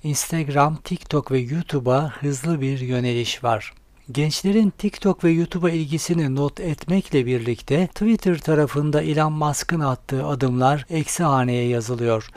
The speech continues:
Sürekli istikrarsızlık, aşırı para kazanma hırsıyla kullanıcı aleyhine yapılan değişiklikler ve buna bağlı düşen etkileşim oranı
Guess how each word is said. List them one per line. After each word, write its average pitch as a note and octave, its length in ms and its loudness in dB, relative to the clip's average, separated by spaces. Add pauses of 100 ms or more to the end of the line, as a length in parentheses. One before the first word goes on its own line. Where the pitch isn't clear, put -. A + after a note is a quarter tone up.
(100)
Sürekli G3 520 0
istikrarsızlık, C#3 1200 -2
aşırı D#3 420 -4
para C#3 300 -2
kazanma C#3 500 0
hırsıyla C#3 600 -2
kullanıcı C3+ 640 -2
aleyhine B2+ 440 -2
yapılan B2+ 520 -4
değişiklikler B2 1120 0
ve C3 220 -2
buna F3 280 2
bağlı C#3 420 2
düşen C3+ 360 2
etkileşim C#3 680 -4
oranı B2+ 440 0